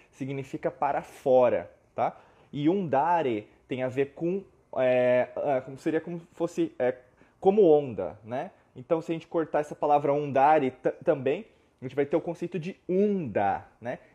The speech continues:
E unda é o quê? É onda. Então, a abundância tem a ver o quê? Com uma onda para fora,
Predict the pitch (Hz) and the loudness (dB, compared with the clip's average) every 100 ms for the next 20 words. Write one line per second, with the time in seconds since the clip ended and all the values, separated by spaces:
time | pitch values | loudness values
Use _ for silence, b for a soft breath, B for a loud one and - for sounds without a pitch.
0 | - 147 143 180 208 233 240 - 180 - | -4 0 2 0 0 0 0 0 0 0
1 | 151 113 - 196 175 175 165 113 98 80 | -2 -2 -4 -4 -4 -4 -6 -4 -4 -4
2 | b b b 123 123 165 175 - - 123 | b b b -12 -4 -2 -4 -8 -2 0
3 | 135 151 131 165 208 185 180 160 151 151 | 0 -2 -2 -2 -2 -6 -4 -4 0 -2
4 | 151 135 - 165 170 - - 180 220 247 | 0 -2 -4 -2 -2 -2 -2 0 0 0
5 | 233 233 233 202 233 - 160 147 131 110 | 0 2 0 0 -2 -2 2 4 4 0